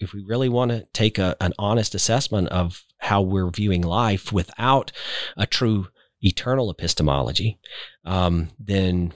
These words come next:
we have to come face to face with the idea that you really don't have a ground to stand on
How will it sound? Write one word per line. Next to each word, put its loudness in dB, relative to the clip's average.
we -2
have 2
to -4
come 0
face 0
to -4
face 0
with -6
the 0
idea 2
that -2
you -2
really 0
don't 0
have 0
a 0
ground 0
to -4
stand 0
on 2